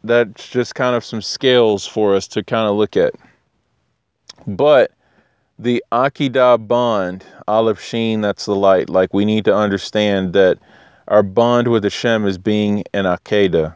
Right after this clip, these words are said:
We have to be marked for Hashem. How are we marked for Hashem? Do you look Zanut? Do you act Zanut? Do you speak Zanut? Do you think Zanut? Which is all modesty. Shomer Shabbat, Kashrus,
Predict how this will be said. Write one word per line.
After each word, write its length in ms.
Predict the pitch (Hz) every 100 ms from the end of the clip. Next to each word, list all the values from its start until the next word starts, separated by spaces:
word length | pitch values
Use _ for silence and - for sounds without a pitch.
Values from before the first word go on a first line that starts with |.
| _
We 140 | 95 104
have 160 | 104
to 100 | 98
be 120 | 101
marked 480 | 98 92 101 95 -
for 220 | - 98
Hashem. 520 | 90 - 113 101 92 87
How 160 | 110 120
are 60 |
we 80 | 107
marked 260 | 107 110 -
for 160 | 107
Hashem? 460 | 104 - 127 98 87 _ _ _ _ _ _ _ _ -
Do 120 | 110
you 200 | 117 117
look 440 | 107 113 131 - - _ _
Zanut? 560 | 113 120 120 135 170 - _ _ _ _ _ -
Do 120 | 92 113
you 180 | 110 - -
act 260 | 113 - 113
Zanut? 500 | 101 113 113 139 - -
Do 80 | 107
you 160 | 95
speak 420 | - - - 139 -
Zanut? 480 | 110 110 110 139 147
Do 120 | 113
you 160 | 98 92
think 320 | - 185 101
Zanut? 460 | 92 95 92 82 - _ _ _ _ _ _ -
Which 180 | 98 98
is 140 | 98
all 240 | 107 113 110
modesty. 540 | 113 127 110 - - _ _ _ _ _ _ _ _ _ _ -
Shomer 380 | - 123 127 117
Shabbat, 560 | - 110 117 135 101 - _ _ _ _ _ _
Kashrus, 920 | - 131 143 - 110 85 - -